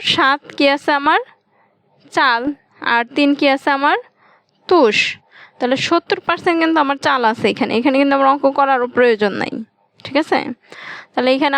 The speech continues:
আমার সত্তর পার্সেন্ট কি আছে? চাল আছে। এভাবে শর্টকাটে বের করতে পারবেন। এরপরে আঠারো নাম্বার, পিতা ও মাতার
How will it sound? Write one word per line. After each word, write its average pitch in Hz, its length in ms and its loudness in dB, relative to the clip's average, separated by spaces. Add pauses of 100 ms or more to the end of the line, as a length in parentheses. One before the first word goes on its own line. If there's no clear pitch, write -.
আমার 311 160 2 (100)
সত্তর 302 320 2 (140)
পার্সেন্ট 311 440 0 (100)
কি 285 100 0 (100)
আছে? 339 200 0 (840)
চাল 269 220 2 (540)
আছে। - 340 -4 (360)
এভাবে 262 280 2
শর্টকাটে 277 400 -2
বের 240 160 0
করতে 220 240 -4
পারবেন। - 240 -6 (2000)
এরপরে 311 300 0 (1900)
আঠারো 302 300 0
নাম্বার, 240 200 -2 (100)
পিতা 330 200 2 (100)
ও - 20 0 (100)
মাতার 262 240 0